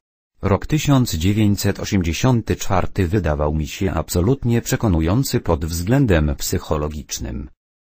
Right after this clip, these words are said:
Ten kraj, ten wszechświat, opisywany przez Orwella, miał nigdy nie zaistnieć w rzeczywistości, a jednak do tego doszło. Żyłem w nim,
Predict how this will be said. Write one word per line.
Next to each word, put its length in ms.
Ten 200
kraj, 360
ten 280
wszechświat, 1040
opisywany 640
przez 280
Orwella, 480
miał 320
nigdy 440
nie 160
zaistnieć 720
w 80
rzeczywistości, 960
a 100
jednak 440
do 140
tego 300
doszło. 520
Żyłem 400
w 100
nim, 280